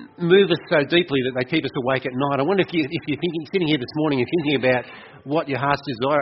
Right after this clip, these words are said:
are there things that actually you're so passionate about, uh, for good and for God that they keep you awake at night? And all of us have abilities, just natural abilities that we've got that, that are really complementary to that.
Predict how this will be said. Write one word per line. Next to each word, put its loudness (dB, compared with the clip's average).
are 0
there 2
things 2
that 2
actually 0
you're -2
so 0
passionate -2
about, -2
uh, -4
for -10
good 0
and 0
for -8
God 0
that -4
they -4
keep -4
you 0
awake -2
at -8
night? -6
And 4
all 4
of 0
us 0
have 2
abilities, -2
just -4
natural -4
abilities -4
that -2
we've -4
got -4
that, -2
that -2
are 0
really 0
complementary -2
to -2
that. -8